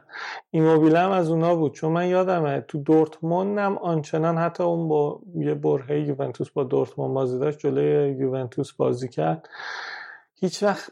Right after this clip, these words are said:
به زهرداری الانش نبوده. و این که در مورد پنالتی گفتی، خب در مورد رونالدو هم می‌گن. کلاً این که تو این، ام،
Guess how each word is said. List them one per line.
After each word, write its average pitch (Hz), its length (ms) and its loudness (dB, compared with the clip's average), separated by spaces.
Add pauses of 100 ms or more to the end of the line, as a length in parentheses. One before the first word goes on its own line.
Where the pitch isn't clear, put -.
به 175 120 8
زهرداری 143 1000 4
الانش 160 680 2
نبوده. 135 460 -2 (380)
و 170 220 4
این 185 240 2
که 208 160 2
در 190 200 4
مورد 160 240 2
پنالتی 147 640 0
گفتی، 143 500 0
خب 135 220 -4
در 135 120 2
مورد 139 260 0
رونالدو 139 520 0
هم 139 160 0
می‌گن. 123 320 -6 (420)
کلاً 170 680 2
این 170 180 0
که 156 160 -4
تو 147 480 2 (800)
این، 175 560 2
ام، 135 840 -2